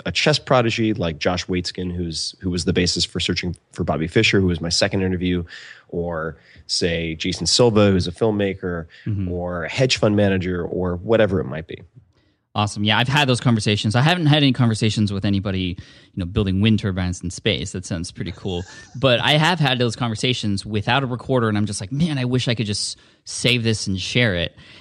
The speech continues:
Speaker 2: And I think that's what's cool about a podcast is there are kind of really no rules to what you have to or what you can't publish. And I think a lot of opportunities are missed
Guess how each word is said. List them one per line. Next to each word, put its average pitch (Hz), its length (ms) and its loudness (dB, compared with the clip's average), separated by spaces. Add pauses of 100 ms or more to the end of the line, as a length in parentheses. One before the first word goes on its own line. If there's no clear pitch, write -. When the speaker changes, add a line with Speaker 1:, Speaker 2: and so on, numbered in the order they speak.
(160)
Speaker 2:
And 120 460 2
I 123 100 0
think 202 380 -2
that's 151 260 -2
what's 135 140 -4
cool - 180 0
about 117 160 0
a 104 60 -6
podcast 135 480 0
is 110 100 -2
there 139 180 2
are 175 200 2
kind 165 280 -2
of 165 240 -4
really 131 220 2
no 117 280 4
rules 107 420 -2
to 107 100 -2
what 110 260 0
you 110 60 0
have 104 320 0
to 98 240 -2
or 95 60 -2
what 98 180 -2
you 90 60 -4
can't 147 360 -2
publish. - 440 -6
And 98 100 -4
I 92 60 -2
think 110 240 2
a 110 40 -6
lot 104 200 2
of 98 80 0
opportunities 98 680 0
are 90 60 -4
missed 110 480 0